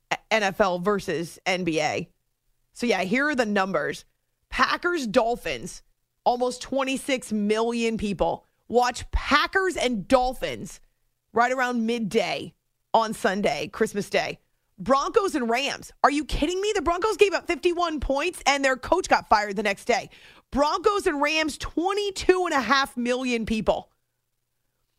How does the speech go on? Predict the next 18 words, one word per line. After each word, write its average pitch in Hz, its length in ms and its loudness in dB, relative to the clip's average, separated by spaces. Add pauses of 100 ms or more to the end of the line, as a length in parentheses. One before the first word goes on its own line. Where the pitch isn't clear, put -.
(300)
And 269 120 4
then 269 120 0
Bucks 262 260 2
Cardinals, 240 460 0
as 220 120 2
I 202 140 0
say, 180 540 -2 (760)
the 233 120 2
lowest 262 500 0
rated 208 340 0
game 185 260 0
on 180 140 0
Christmas, 190 500 -2
and 240 80 -2
it 190 40 -2
was 196 120 -4
Christmas 233 400 -2
night, 160 420 -4